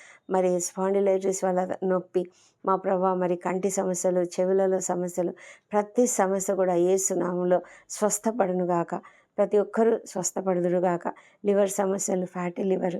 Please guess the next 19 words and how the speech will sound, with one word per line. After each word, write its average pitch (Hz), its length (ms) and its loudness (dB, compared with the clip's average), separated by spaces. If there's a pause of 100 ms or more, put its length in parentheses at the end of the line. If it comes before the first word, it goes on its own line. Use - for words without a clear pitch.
(320)
సిరోసిస్ 208 600 2
నుంచి 185 260 0
విడుదల 190 440 2 (200)
యేసు 190 240 -2
నామములో 180 320 0
కలుగునుగాక. 175 680 -2 (880)
లంగ్స్ 185 400 2 (360)
నాయన 175 300 0 (140)
క్లియర్ 208 320 4 (100)
చేయమని 180 340 2
ప్రార్థిస్తున్నాం 185 720 0
తండ్రి. 175 320 0 (480)
మా 202 80 0
తండ్రి, 190 440 2
హార్ట్ 190 280 -2
ప్రాబ్లం 185 480 0
నుంచి 185 260 -2 (120)
విడుదల 185 400 0
దయచేయండి. 180 580 -2